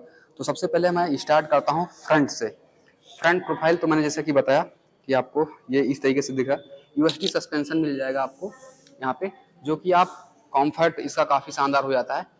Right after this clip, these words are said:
अब यहाँ पे front जो disc है तो आपको तीन सौ बीस एमएम का इसका disc मिल जाएगा front में, और rear में आपको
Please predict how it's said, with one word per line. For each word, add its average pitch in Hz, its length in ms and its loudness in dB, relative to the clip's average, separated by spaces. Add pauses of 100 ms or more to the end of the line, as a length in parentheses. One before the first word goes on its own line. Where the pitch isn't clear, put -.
(200)
अब 139 120 -4
यहाँ 151 300 -4
पे 180 140 0 (360)
front 175 320 0 (200)
जो 131 220 -2
disc 165 340 0
है 156 180 -4 (720)
तो 135 80 0
आपको 127 200 -2
तीन 175 240 0
सौ 170 120 -2
बीस 170 200 -2
एमएम 156 140 2
का 170 200 2 (340)
इसका 143 220 -4
disc 151 280 0
मिल 156 140 4
जाएगा 156 180 4
front 151 240 -2
में, 160 80 0
और 139 100 0
rear 151 220 4
में 180 120 0
आपको 165 300 -4